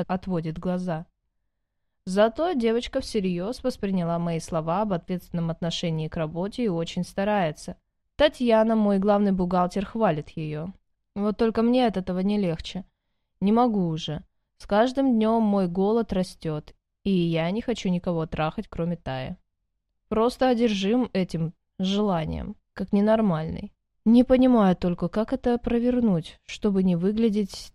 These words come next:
треплом в её глазах. Любую попытку сближения с моей стороны Светлячок воспринимает именно так.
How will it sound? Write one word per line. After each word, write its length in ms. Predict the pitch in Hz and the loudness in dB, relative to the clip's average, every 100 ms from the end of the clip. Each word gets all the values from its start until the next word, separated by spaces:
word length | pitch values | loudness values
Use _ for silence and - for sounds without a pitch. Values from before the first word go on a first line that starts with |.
| _ | _
треплом 760 | 220 214 - 175 175 208 233 202 - - | 0 0 0 -2 0 0 0 -2 -8 -6
в 60 | |
её 360 | 190 185 170 165 | -2 0 0 0
глазах. 560 | 170 175 160 151 - _ _ _ _ | 0 0 -2 -4 -8 _ _ _ _
Любую 320 | 185 196 285 | 0 4 4
попытку 460 | 285 262 269 269 269 | 4 4 2 0 -2
сближения 880 | 226 214 214 202 226 262 254 240 226 | 0 2 2 2 2 2 2 2 0
с 180 | - - | -2 -2
моей 280 | 190 196 | 0 2
стороны 440 | 190 185 175 185 240 | 0 0 0 2 0
Светлячок 560 | - 202 185 - 233 | -2 -4 -4 -2 -2
воспринимает 680 | 233 214 190 190 180 185 180 - | -2 -4 -2 0 2 2 0 -2
именно 440 | 220 240 240 226 | 0 2 2 0
так. 340 | - 165 156 | 0 -2 -4